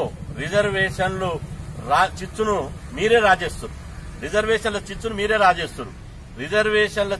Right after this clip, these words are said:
చిచ్చు రాజేస్తే మీరు తొమ్మిది శాతం, మేము తొంభై శాతం. మరి ఎవరికి ఏం జరుగుతుందో మీరే ఆలోచించుకోవాల్సినటువంటి అవసరం ఉన్నది. మమ్మల్ని అణచివేసినప్పుడు, మా ఆత్మగౌరవాన్ని దెబ్బతీసినప్పుడు, మమ్మల్ని మనుషులుగా గుర్తించినప్పుడు, బీసీలు, ఎస్సీ, ఎస్టీలను ఒక రెండో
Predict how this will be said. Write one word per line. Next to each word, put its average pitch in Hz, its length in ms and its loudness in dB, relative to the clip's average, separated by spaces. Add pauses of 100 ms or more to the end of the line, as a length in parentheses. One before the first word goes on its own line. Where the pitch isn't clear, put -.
చిచ్చు 190 260 -8
రాజేస్తే 180 360 2 (100)
మీరు 190 220 -8
తొమ్మిది 185 320 -6
శాతం, 185 300 4
మేము 160 180 -8
తొంభై 139 260 -4
శాతం. 107 220 -6 (680)
మరి 156 120 -2 (100)
ఎవరికి 202 300 0
ఏం 196 140 -4
జరుగుతుందో 190 440 -2
మీరే 180 240 2
ఆలోచించుకోవాల్సినటువంటి 143 1000 -4
అవసరం 123 280 -6
ఉన్నది. 95 180 -14 (540)
మమ్మల్ని 196 340 4
అణచివేసినప్పుడు, 208 720 0
మా 170 120 4
ఆత్మగౌరవాన్ని 196 560 -2
దెబ్బతీసినప్పుడు, 180 640 -6 (520)
మమ్మల్ని 190 320 2
మనుషులుగా 214 420 0
గుర్తించినప్పుడు, 180 680 -4 (420)
బీసీలు, 214 420 -2 (120)
ఎస్సీ, 208 200 -6 (100)
ఎస్టీలను 190 460 -4 (500)
ఒక 185 120 0 (420)
రెండో 202 180 0